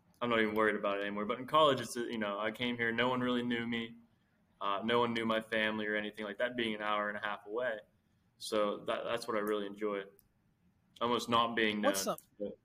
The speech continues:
Speaker 1: it's, it's, it seems to,
Speaker 2: <laughs> What
Speaker 1: seems to be whatever I do, I seem to, seem to avoid flying under the radar as much as I try. But
Speaker 2: Again, going back to your current C V as it grows by the minute,
Speaker 1: <laughs>
Speaker 2: uh, yeah, it's gonna be hard for you to fly under the radar.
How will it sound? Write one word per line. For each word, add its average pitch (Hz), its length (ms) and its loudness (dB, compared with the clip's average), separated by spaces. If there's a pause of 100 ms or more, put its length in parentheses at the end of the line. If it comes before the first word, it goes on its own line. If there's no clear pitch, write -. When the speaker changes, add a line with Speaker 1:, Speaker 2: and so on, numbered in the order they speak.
(280)
Speaker 1:
it's, 120 180 0
it's, 143 220 0
it 147 160 2
seems 175 340 4
to, 151 60 2
Speaker 2:
<laughs> 139 40 -2
What 214 140 4
Speaker 1:
seems 180 220 4
to 143 100 -2
be 135 420 0
whatever 131 380 6
I 123 60 6
do, 120 220 4
I 117 40 6
seem 113 260 -2
to, 107 240 -2
seem 120 240 -4
to 107 220 -2 (160)
avoid 120 320 2
flying 113 280 2
under 113 160 2
the 104 100 -2
radar 107 320 2
as 107 100 -4
much 110 160 -2
as - 100 -8
I 101 60 -4
try. 101 340 -4 (460)
But - 240 -10 (1500)
Speaker 2:
Again, 147 360 2
going 156 320 0
back 156 240 4
to 165 120 -2
your 135 280 2
current 160 380 2
C 156 320 2
V 131 320 2
as 127 180 -4
it 139 120 -4
grows 135 400 2
by 135 160 4
the 127 120 0
minute, 131 440 -2 (220)
Speaker 1:
<laughs> - 200 -6
Speaker 2:
uh, 131 300 6
yeah, 151 260 4
it's 120 100 -4
gonna 180 120 0
be 180 60 2
hard 165 220 6
for 165 100 -4
you 156 80 4
to 143 60 -2
fly 147 260 6
under 139 140 0
the 127 100 -2
radar. 127 420 0